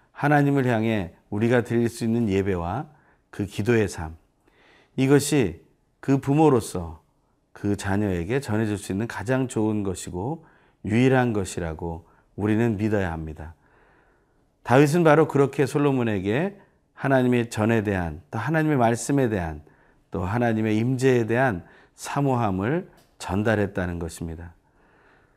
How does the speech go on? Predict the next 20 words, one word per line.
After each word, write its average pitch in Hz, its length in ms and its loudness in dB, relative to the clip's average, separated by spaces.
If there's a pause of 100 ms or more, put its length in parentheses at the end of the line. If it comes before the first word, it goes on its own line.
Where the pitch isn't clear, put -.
(320)
그 139 120 2
솔로몬은 151 640 6
그 143 200 2
사실을 123 760 0 (120)
기억하고 127 600 2
있습니다. 90 540 -4 (500)
그래서 98 320 0
솔로몬은 120 640 2 (280)
성전의 143 520 2
완공을 123 600 2
기뻐하면서 110 1000 -2 (320)
그 131 140 0
기쁨을 123 640 0 (260)
자기 135 300 2
속에만 143 480 2
간직하지 101 560 -2
않고 107 540 -6 (340)
온 123 540 4
회중을 117 460 2
돌아보며 101 720 0